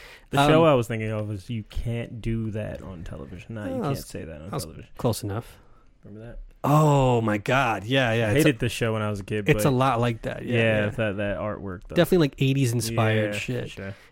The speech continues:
Speaker 2: Um, and then the last two games I've been playing, um, one of them's called Coral. I made a video about it on
Speaker 1: Coral.
Speaker 2: Friday. Coral. <laughs> Yeah, I got a lot of comments like that. Um, it's K O R A L. It's, it's from a Spanish developer. Um, it's about, it's, like, a really kind of dope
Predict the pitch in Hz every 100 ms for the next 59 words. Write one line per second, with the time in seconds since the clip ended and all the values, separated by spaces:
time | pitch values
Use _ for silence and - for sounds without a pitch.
0 | - 139 139 131 127 - _ 156 170 160
1 | 180 208 202 190 170 160 - 143 139 135
2 | 123 120 117 120 - 143 156 165 151 156
3 | 127 - 151 147 143 135 135 123 131 127
4 | 123 123 117 113 175 180 165 123 123 127
5 | 135 - 165 156 143 135 131 123 131 127
6 | 123 123 127 123 117 113 120 - - -
7 | - 143 139 135 - 147 - - 170 151
8 | 147 - - 131 151 165 165 170 180 190
9 | - 143 - 147 - 147 127 - 131 131
10 | 135 135 139 139 143 135 131 131 120 113
11 | 113 - - - _ 139 156 123 131 127
12 | 131 131 - 147 175 143 135 135 131 -
13 | _ - 143 - 135 117 117 - 127 -
14 | 123 123